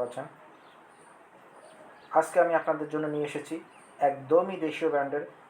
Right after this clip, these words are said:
দারুণ একটি স্কিন কেয়ার প্রোডাক্টের রিভিউ, এবং সেটি হচ্ছে বিএমটিএফ সিগনেচার ব্র্যান্ডের ময়েশ্চারাইজিং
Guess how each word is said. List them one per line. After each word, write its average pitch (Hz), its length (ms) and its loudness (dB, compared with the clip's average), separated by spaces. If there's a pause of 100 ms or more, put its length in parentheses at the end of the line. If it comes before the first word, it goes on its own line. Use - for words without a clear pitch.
(140)
দারুণ 160 360 8
একটি 147 140 -12 (100)
স্কিন 139 260 -8
কেয়ার 131 200 2
প্রোডাক্টের 127 400 0
রিভিউ, 123 220 -8 (1300)
এবং 135 120 -2 (100)
সেটি 156 260 -4
হচ্ছে 151 240 -4 (460)
বিএমটিএফ 143 640 -2 (300)
সিগনেচার 147 520 0 (260)
ব্র্যান্ডের 123 360 0 (220)
ময়েশ্চারাইজিং 135 560 0